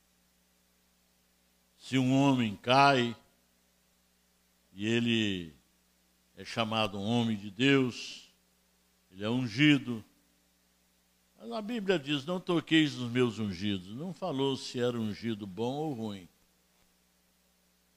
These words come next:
Tanto que Davi respeitou a Saul, quando cortou a gola do seu vestido, e ele chorou até, porque ele viu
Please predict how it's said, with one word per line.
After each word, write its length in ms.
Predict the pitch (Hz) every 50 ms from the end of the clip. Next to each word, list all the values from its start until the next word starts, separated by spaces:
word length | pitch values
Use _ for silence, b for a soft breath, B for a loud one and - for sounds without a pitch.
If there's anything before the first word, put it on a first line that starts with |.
| _ _ _
Tanto 400 | - 139 151 160 160 160 - 180
que 200 | 160 - - 160
Davi 520 | 143 135 139 131 117 107 95 104 120 131 135
respeitou 760 | 127 139 139 123 - - - 139 131 123 104 - 117 120 120
a 40 | 117
Saul, 480 | - - - 120 113 101 92 92 90 - _ _ _ _ _ _ _ _ _ _ _ _ _ _ _ _ _ _ _ _ _ _ _ _ _ _ _ _ _ -
quando 220 | 104 104 107 104
cortou 560 | - - 117 113 107 92 - - 110 113 113
a 80 | 107 104
gola 420 | 87 90 101 104 104 104 107 107
do 140 | 101 101 98
seu 200 | - - 107 101
vestido, 720 | 98 101 101 87 - - - 113 120 127 127 127 135 131 - _ _ _ _ _ _ _ _ _ _ _ _ _ _ _ _ _ _ _ _ _ _ _ _ _ _ _ _ _ _
e 160 | 98 104 110
ele 420 | 113 117 120 123 123 120 120 117 - - - - _ _ - -
chorou 600 | - - - - 151 143 127 110 117 123 120 113
até, 380 | 101 90 - - 98 90 82 - _ _ _ _ _ _ _ _ _ _ _ _ _ _ _ _ _ _ _ _ _ _ _ _ _ _ _ _ _ _ _ _ _ _ _ _
porque 260 | - 90 - - 113
ele 200 | 117 117 113 113
viu 460 | 95 85 90 110 120 131 135 139 135